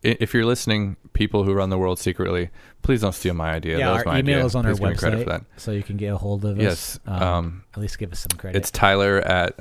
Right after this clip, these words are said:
Speaker 1: uh, what is, what's our
Speaker 2: We, we
Speaker 1: website
Speaker 2: should
Speaker 1: called?
Speaker 2: start a
Speaker 1: Oh, yeah,
Speaker 2: podcast.
Speaker 1: Tyler at
Speaker 2: Dot com.
Speaker 1: dot com. Yeah. So Tyler at we should start a podcast dot com. Reach me that way to give me all the money that you make for my idea. Thank you.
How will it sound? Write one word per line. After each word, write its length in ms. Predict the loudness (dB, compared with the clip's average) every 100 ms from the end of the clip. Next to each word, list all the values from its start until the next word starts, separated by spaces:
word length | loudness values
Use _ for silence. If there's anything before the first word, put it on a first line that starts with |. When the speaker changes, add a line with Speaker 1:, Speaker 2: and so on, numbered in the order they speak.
| -4
Speaker 1:
uh, 360 | -2 0 -2 -4 -8 -18 -20 -20 -20 -20 -12
what 140 | -6 -4
is, 260 | -6 -8 -8
what's 200 | -6 -2
our 100 | 0
Speaker 2:
We, 100 | 0
we 60 | 0
Speaker 1:
website 140 | 0
Speaker 2:
should 100 | 2
Speaker 1:
called? 100 | 2 2
Speaker 2:
start 80 | 2
a 160 | 2
Speaker 1:
Oh, 120 | 2 4
yeah, 180 | 2
Speaker 2:
podcast. 80 | 2
Speaker 1:
Tyler 260 | 4 4 6
at 240 | 4 2 -2 -16 -20 -20 -20 -20 -20 -18
Speaker 2:
Dot 160 | -16
com. 100 | -4
Speaker 1:
dot 180 | -2 -2
com. 180 | -4 -6 -2
Yeah. 120 | -2
So 360 | -2 0 2 2
Tyler 420 | 4 4 6 4
at 260 | 2 2
we 100 | -2
should 140 | -4 -2
start 260 | 0 0
a 40 | 2
podcast 400 | 2 2 0 2
dot 180 | 0 0
com. 300 | -2 -2 -6 -16 -20 -8 -2
Reach 240 | 0 2
me 80 | 2
that 240 | 4 2
way 180 | 2 0
to 160 | -2 -2
give 240 | -2 0
me 100 | 0
all 160 | 2 0
the 80 |
money 240 | 0 0 -2
that 160 | -2 -2
you 40 |
make 180 | -4 -6
for 100 | -6
my 140 | -6 -6
idea. 260 | -6 -8 -8
Thank 180 | -8
you. 60 | -8